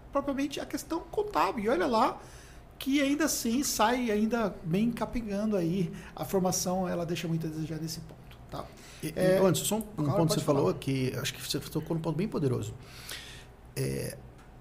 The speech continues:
Speaker 2: você tem a escolha de decidir o que você faz, a escolha do, da tua vida. E a omissão também é uma escolha.
Speaker 1: Uhum.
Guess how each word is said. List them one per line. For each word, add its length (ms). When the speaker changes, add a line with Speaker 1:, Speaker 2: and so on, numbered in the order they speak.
Speaker 2:
você 260
tem 120
a 20
escolha 400
de 80
decidir 320
o 20
que 100
você 200
faz, 460
a 60
escolha 340
do, 160
da 120
tua 140
vida. 320
E 80
a 40
omissão 440
também 180
é 20
uma 80
escolha. 380
Speaker 1:
Uhum. 220